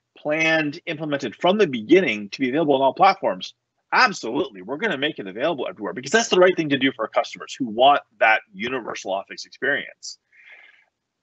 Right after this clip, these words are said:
The degree to which an existing feature, perhaps a legacy feature, was targeted, written, designed on a particular platform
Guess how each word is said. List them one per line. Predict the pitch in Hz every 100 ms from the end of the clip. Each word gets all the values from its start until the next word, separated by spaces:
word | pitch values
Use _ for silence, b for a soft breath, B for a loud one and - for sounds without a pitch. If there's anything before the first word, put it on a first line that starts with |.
| _ _ _ _ _ _ -
The | 156
degree | 147 147 175 196 202
to | - 160
which | 160 151 -
an | 131
existing | 120 101 185 - 196 135
feature, | - 101 143
perhaps | 151 156 -
a | 147
legacy | 131 196 202 156 120
feature, | 110 98 120
was | 117 120
targeted, | - 135 143 151 135 117
written, | 127 143 127
designed | 117 127 127 131 123 120 _ _ _ _ _ _
on | 120 127 165 175
a | 160
particular | 151 180 165 139
platform | - 160 143 - 160 147 143 143